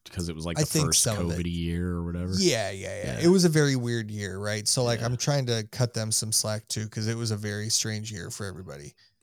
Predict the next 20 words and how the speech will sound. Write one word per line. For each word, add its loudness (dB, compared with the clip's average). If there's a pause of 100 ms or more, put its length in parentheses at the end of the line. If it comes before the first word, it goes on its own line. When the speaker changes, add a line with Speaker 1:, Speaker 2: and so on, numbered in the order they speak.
(100)
Speaker 1:
Right. -10
Speaker 2:
But, 6 (120)
um, 0 (1160)
so 4
thi-, 2 (100)
this 0
year, -2
our 0
year, -2
we -6
made -2
a -4
point -6
of, -8
like, -8
we -6
don't 0
wanna -4
do -8
that. -12